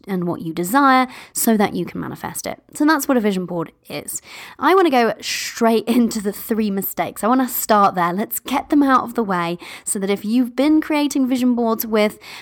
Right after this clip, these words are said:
maybe mixed or no results, or you haven't created them because you're skeptical, let's talk about the three top mistakes to avoid first.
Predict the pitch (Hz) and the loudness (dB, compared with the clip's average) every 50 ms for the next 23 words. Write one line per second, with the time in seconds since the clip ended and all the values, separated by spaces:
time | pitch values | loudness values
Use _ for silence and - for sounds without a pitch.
0 | - - 202 196 196 180 185 185 190 196 208 220 220 - - - - - - - | -4 0 0 2 2 0 -2 -2 0 2 2 2 0 -2 -4 -6 -6 -6 -4 -2
1 | - 170 175 185 190 196 208 202 196 190 190 190 180 170 180 175 165 165 - - | -2 -2 0 0 2 2 4 4 4 4 4 2 2 2 2 0 0 0 -2 -6
2 | - - - 220 226 233 214 220 233 233 269 277 285 269 233 - - - - 226 | -8 -4 -2 0 0 2 2 2 2 2 2 2 2 2 0 -2 -6 -4 0 2
3 | 202 202 196 180 185 185 185 - 185 175 - - - - - - 180 185 185 - | 2 2 2 0 -2 0 0 -2 -2 -4 -4 -4 -4 -6 -4 -4 -2 -2 -2 -2
4 | - - 294 285 320 320 311 311 - - - - - - - 247 247 - - 220 | 2 2 2 4 4 2 2 0 -4 -12 -16 -16 -12 -6 -6 -6 -4 -4 -4 0
5 | 208 226 220 220 214 - - - - - - 185 - - - - - 185 185 180 | 0 2 2 2 0 0 -2 -8 -8 0 2 2 2 0 -4 -8 -4 -4 -2 0
6 | - - - - 160 139 - - - - - - - - - 180 170 165 170 160 | -2 -2 0 0 0 0 -2 -6 -8 -8 -8 -8 -8 -4 -2 -2 -2 0 0 -2
7 | - - - - - - - 196 165 - - - - - - | -2 -2 -4 -8 -8 -2 0 2 2 2 0 -4 -8 -10 -10